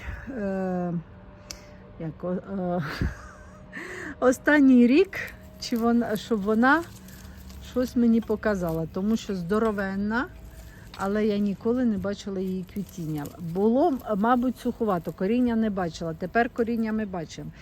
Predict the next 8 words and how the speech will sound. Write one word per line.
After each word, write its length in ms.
І 140
ось 200
така 440
альба, 440
як 300
отакий 380
широкий 500
шажок, 640